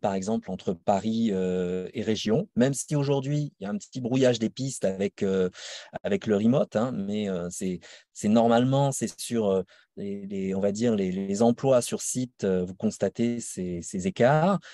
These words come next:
L'attention sur le marché aussi pour votre expertise, hein, il y a, il y a un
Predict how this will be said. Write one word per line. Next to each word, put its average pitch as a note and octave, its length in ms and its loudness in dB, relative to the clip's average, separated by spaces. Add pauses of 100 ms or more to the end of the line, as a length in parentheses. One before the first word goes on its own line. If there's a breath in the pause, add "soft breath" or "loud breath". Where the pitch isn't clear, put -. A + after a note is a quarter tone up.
(220 loud breath)
L'attention D3+ 840 4
sur C3+ 160 -4
le A#2 100 4
marché A#2 380 0
aussi A2 340 -4
pour G2+ 160 -4
votre F#2 220 -2
expertise, A2+ 720 -2
hein, C3 180 4
il F#2+ 80 -2
y F2+ 60 -2
a, F2 80 -4
il F2+ 60 -6
y F#2+ 40 -2
a F#2+ 60 0
un G#2+ 80 0